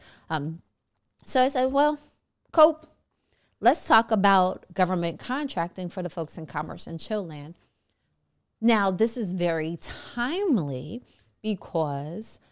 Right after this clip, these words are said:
right as we were preparing to leave for the Laundromat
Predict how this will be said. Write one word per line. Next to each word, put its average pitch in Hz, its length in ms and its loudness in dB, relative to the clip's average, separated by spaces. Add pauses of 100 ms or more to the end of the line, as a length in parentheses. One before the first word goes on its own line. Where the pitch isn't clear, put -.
(260)
right 185 440 -2
as 180 240 -2
we 190 120 0
were 180 100 -2
preparing 170 560 -8
to - 160 -6
leave 247 300 0
for 175 140 -4
the 156 120 -2
Laundromat 151 1040 -6